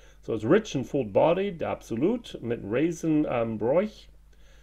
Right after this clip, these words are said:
äh, sugar glaze and nutmeg spiced orange peel, leading to a long lasting finish of raisins,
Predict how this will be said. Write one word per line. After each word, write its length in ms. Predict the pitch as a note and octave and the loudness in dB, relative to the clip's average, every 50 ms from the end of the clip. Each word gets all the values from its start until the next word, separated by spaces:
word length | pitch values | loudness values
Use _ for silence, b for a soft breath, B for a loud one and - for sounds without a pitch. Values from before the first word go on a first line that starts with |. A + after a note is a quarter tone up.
| b b b - | b b b -8
äh, 540 | - A2+ A#2+ A#2+ A#2 A2+ A2+ A2 A2 G#2+ - - | -4 -2 0 2 2 2 4 2 2 0 -2 -6
sugar 320 | - - - D#3+ D#3+ D#3 | -10 -6 -4 0 0 0
glaze 580 | C3 A#2+ B2 B2+ B2+ C3 C3 C3 C3 B2+ - - | 0 0 2 2 2 2 2 -2 -4 -6 -8 -8
and 220 | - G#2 G#2 G#2 | -6 -4 -4 -2
nutmeg 480 | G#2+ - - - A2+ G#2+ A2 A2 A2 - | -2 -4 -4 -4 -4 -2 -2 -2 -4 -6
spiced 540 | - - - - G#2+ G#2+ A2 A2 - - - - | -16 -16 -10 -8 -6 -6 -6 -8 -10 -14 -10 -6
orange 380 | A#2+ A2+ A2+ A2+ G#2+ - - - | -4 -4 -4 -4 -6 -12 -18 -16
peel, 280 | - G#2+ G#2 G#2 G#2 G#2 | -8 -4 -2 -2 -2 -2
leading 380 | G2+ G2+ G#2 G#2+ G#2 G#2+ G#2+ - | -2 -4 -4 -4 -4 -4 -4 -4
to 120 | G#2+ G#2+ | -4 -4
a 20 | |
long 720 | G#2+ B2+ F3 A3 B3 B3 A#3+ A#3 A3+ G#3+ F#3+ F3 E3 D3+ C#3+ | -2 -2 0 0 2 2 2 2 2 2 2 2 2 2 2
lasting 720 | C3+ C#3 C3+ C3 C3+ - - B2+ A#2 A2 G#2 G2+ G2 - - - b b b b b b b | 0 0 -2 -4 -6 -6 -6 -6 -6 -4 -4 -6 -8 -12 -16 -20 b b b b b b b
finish 340 | - - A#2+ A#2+ A2+ - | -8 -6 -4 -4 -2 -2
of 160 | G#2+ G2 F2 F#2 | -4 -6 -2 0
raisins, 600 | A#2 C3 D3 D3 C#3+ C3+ C3+ C3+ C3+ C3+ A#2+ | 0 2 2 2 0 0 -4 -6 -6 -6 -8